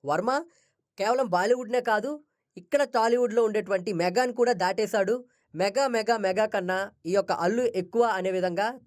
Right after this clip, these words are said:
తన యొక్క మార్క్ ట్వీట్ని చేసి ఆజ్యం పోశాడు. అయితే ఇప్పుడు బన్నీకున్న ఈ ఫాలోయింగ్, బన్నీ చేస్తున్న ఈ పనులు, బన్నీకి ఉండేటువంటి ట్రెండ్, బన్నీ సృష్టిస్తున్నటువంటి రికార్డులు, ఇంకా ఎన్ని విధాలుగా రికార్డులు నమోదవుతాయో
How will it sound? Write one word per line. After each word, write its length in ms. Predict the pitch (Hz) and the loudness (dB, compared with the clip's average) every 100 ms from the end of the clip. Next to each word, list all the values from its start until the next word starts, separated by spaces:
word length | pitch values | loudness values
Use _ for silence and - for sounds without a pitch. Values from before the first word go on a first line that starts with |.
| 202 | -4
తన 80 | 226 | -2
యొక్క 380 | 233 - 208 - _ _ - | -2 -2 -4 -4 _ _ -8
మార్క్ 400 | 160 208 254 - | -2 0 0 -6
ట్వీట్ని 520 | 208 202 180 214 294 _ 208 | -6 -6 -2 -4 -4 _ 0
చేసి 300 | 202 254 269 | 0 0 -2
ఆజ్యం 320 | 170 185 220 175 | 0 0 -2 -2
పోశాడు. 380 | 160 135 110 - - | -4 -4 -14 -16 -14
అయితే 440 | 123 151 262 311 - | -8 0 0 0 -8
ఇప్పుడు 200 | 160 180 | -6 -2
బన్నీకున్న 520 | 151 175 247 294 277 | 0 0 0 -2 0
ఈ 100 | 226 | 0
ఫాలోయింగ్, 500 | 185 185 180 208 262 - _ _ 147 | 2 2 2 0 -2 -6 _ _ -4
బన్నీ 260 | 185 262 | -2 -2
చేస్తున్న 440 | 262 262 233 240 220 | -2 0 2 0 0
ఈ 140 | 180 | -2
పనులు, 440 | 175 175 208 262 269 _ _ | 0 0 0 -2 -4 _ _
బన్నీకి 360 | 156 220 277 247 | -2 -2 -2 -4
ఉండేటువంటి 380 | 240 226 208 165 | -2 0 -2 -6
ట్రెండ్, 400 | - 214 254 262 _ _ - | -2 0 -2 -6 _ _ -4
బన్నీ 280 | 180 240 277 | -4 -2 -6
సృష్టిస్తున్నటువంటి 840 | 247 - 247 - 214 190 190 180 | -6 -6 -6 -2 -2 0 -2 -2
రికార్డులు, 560 | 165 226 226 214 269 294 - | -2 2 0 0 -6 -6 -10
ఇంకా 240 | 190 220 | -4 -2
ఎన్ని 320 | 202 180 226 | 0 -2 -2
విధాలుగా 540 | 240 240 247 233 233 - _ _ _ _ _ _ - | -2 2 2 2 0 -2 _ _ _ _ _ _ -12
రికార్డులు 380 | 160 233 226 208 | -2 0 0 2
నమోదవుతాయో 720 | 175 208 214 208 196 196 | 2 2 0 0 0 0